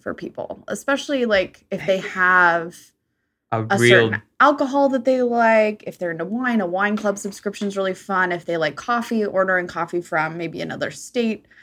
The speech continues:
Speaker 1: then they haven't had that coffee before.
Speaker 2: Sure.
Speaker 1: Um, and vanilla is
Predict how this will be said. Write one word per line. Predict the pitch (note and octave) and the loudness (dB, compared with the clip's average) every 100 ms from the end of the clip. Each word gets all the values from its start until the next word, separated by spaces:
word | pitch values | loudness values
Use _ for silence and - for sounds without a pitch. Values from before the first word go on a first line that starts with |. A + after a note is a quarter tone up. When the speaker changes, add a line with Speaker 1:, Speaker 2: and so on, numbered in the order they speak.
| _ _ - | _ _ -12
Speaker 1:
then | E3+ E3 | -6 -6
they | E3 | -4
haven't | D#3+ - | -6 -8
had | - G#3+ G#3+ | -2 0 2
that | G3 | 0
coffee | G#3 G3 G3+ F#3+ | -2 -4 -4 -6
before. | F#3 - F3+ F3+ F3 F3 F3 | -8 -8 -4 -2 0 0 -2
Speaker 2:
Sure. | - A2+ G#2+ C3 - _ _ - | -2 0 0 -2 -8 _ _ -4
Speaker 1:
Um, | F#3+ F#3 E3+ G2+ G#2 G#3 G3 G3 _ _ _ _ _ - | 0 2 0 -4 -8 -12 -14 -18 _ _ _ _ _ 0
and | G#3+ - - | 0 -2 -8
vanilla | G#3 A3 D4 D#4+ B3+ | -2 2 4 6 6
is | G#3 G3 - | 6 2 -10